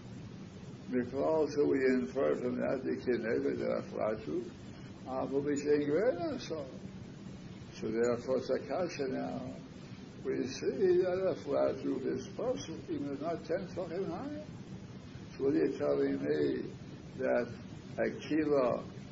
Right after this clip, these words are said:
if it's not ten tefachim high, it's costly to sleep under it? Say the kasha himself.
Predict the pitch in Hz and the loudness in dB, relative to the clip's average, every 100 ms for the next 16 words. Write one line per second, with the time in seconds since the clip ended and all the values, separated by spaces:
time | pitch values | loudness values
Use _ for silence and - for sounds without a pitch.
0 | - 117 107 110 127 135 - - 143 143 | -2 2 2 0 0 0 0 0 0 0
1 | 131 135 127 127 131 139 117 110 - - | -2 -2 -2 -2 0 0 0 -2 -6 -4
2 | 123 131 - 120 104 - 120 113 - 349 | -2 -2 -4 -6 -6 -4 -2 -2 0 2
3 | 415 - - - - - - - - - | 2 0 -8 -14 -14 -14 -12 -12 -12 -12
4 | - - 139 160 131 95 95 123 - - | -12 -8 -6 -6 -6 -8 -8 -10 -10 -12